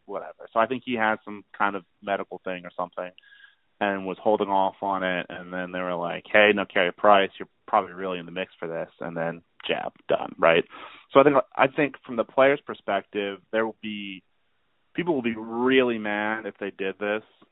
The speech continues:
and then breakthrough cases happen. And players already don't like being tested if they're asymptomatic.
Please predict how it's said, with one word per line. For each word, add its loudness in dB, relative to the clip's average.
and -8
then -10
breakthrough -4
cases 0
happen. 2
And -8
players 6
already 4
don't -4
like -2
being -12
tested -6
if -14
they're -10
asymptomatic. -14